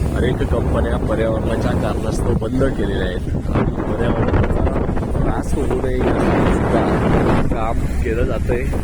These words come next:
हे स्वच्छ पाणी आपण पाहत आहोत आणि अतिशय अशा प्रकारचं रूप आपल्याला दिसतंय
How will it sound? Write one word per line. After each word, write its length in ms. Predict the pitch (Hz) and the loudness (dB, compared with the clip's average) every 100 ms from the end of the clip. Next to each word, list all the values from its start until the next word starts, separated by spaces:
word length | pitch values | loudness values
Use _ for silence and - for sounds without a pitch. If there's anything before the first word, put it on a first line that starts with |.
| - - - | -2 0 0
हे 80 | 151 | 0
स्वच्छ 400 | - 165 - 170 | 0 0 0 0
पाणी 320 | 147 123 123 | 0 0 0
आपण 240 | 117 - - | 0 0 0
पाहत 280 | - 110 - | 0 0 0
आहोत 720 | - - - - - - - - | 0 0 2 2 0 0 0 0
आणि 180 | - - - - - | 0 0 0 0 -2
अतिशय 440 | - - - - - - - - - - - - - - - | -2 -2 -2 0 0 0 0 -2 0 0 0 0 0 0 -2
अशा 160 | - | 0
प्रकारचं 540 | - - - 113 110 131 | 0 0 -2 -2 0 0
रूप 560 | 123 - - 127 - | 0 0 0 0 0
आपल्याला 460 | - - - - - - | 0 0 0 0 0 0
दिसतंय 320 | - - - | 0 0 0